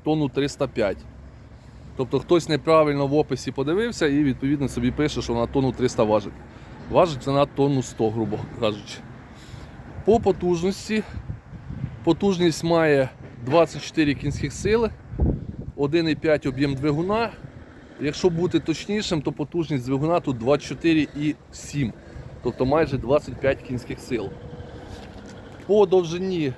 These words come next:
без ґрунтофрези ця Кубота має два метри дев'яносто чотири сантиметри. В базовій, е, розстановці коліс має від краю до краю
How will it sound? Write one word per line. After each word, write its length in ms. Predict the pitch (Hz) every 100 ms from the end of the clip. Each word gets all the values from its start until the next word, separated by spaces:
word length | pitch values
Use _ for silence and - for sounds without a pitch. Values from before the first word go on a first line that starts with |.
| - 120
без 200 | 160 143
ґрунтофрези 760 | 156 156 156 160 151 147 147 117 - - - -
ця 180 | - 147
Кубота 440 | 151 147 160 151
має 400 | 143 143 131 120 - -
два 180 | 120 156
метри 320 | 151 143 127
дев'яносто 380 | 123 139 139 143
чотири 320 | - 147 135
сантиметри. 600 | 127 143 185 214 208 269 - - _ _ - - - -
В 140 | 117 117
базовій, 680 | 156 170 143 156 143 135 - - - _ - - _ 123
е, 300 | 127 127 127
розстановці 640 | 143 - 156 160 143 139
коліс 500 | 165 196 220 233 -
має 420 | 151 151 143 131 - 123
від 160 | 131
краю 340 | - - 151 135
до 120 | 131
краю 440 | - 170 180 165